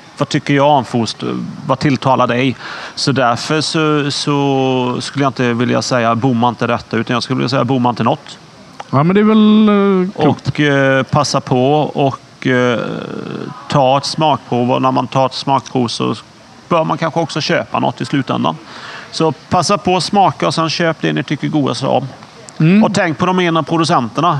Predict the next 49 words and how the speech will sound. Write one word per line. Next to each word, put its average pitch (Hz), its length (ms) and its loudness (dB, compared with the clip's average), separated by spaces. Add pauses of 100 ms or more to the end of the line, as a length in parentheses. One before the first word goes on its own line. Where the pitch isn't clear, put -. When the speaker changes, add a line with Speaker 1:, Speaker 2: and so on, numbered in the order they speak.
Speaker 1:
för 165 120 -4
de, 156 320 2
eh, 160 480 0 (1120)
det 147 80 -2
är 156 40 0
en 156 60 0
chans 160 320 0
att 147 120 -2
testa 147 300 -4
deras 147 260 0
ostar 143 240 -2
här 143 120 2
nu. 110 100 -2 (200)
Speaker 2:
Ja, 139 260 2 (320)
jo. 185 220 2
Speaker 1:
Och 156 60 2
det, 175 200 2
det 175 100 2
är 170 380 4
viktigt, 156 440 0
det 151 100 -2
ska 156 100 -4
man 151 100 0
passa 147 180 -2
på. 131 160 -2 (120)
Speaker 2:
Ja, 139 200 2 (260)
de 170 480 2
tycker 143 200 4
det 123 80 6
är 120 40 4
kul 147 280 4
också, 101 180 0
kan - 100 2
jag 101 100 2
tala 104 160 4
om. 92 240 -2
Och 104 360 2 (360)
Speaker 1:
Mm. 131 240 4
Speaker 2:
gillar 113 300 4
att 107 100 -2
prata 110 280 0
för 107 120 0
sin 104 140 0
sak. 123 240 2
Speaker 1:
Ja, 160 340 4
herregud. 127 440 2
Det 127 140 4
är 135 100 4
ju, 127 460 4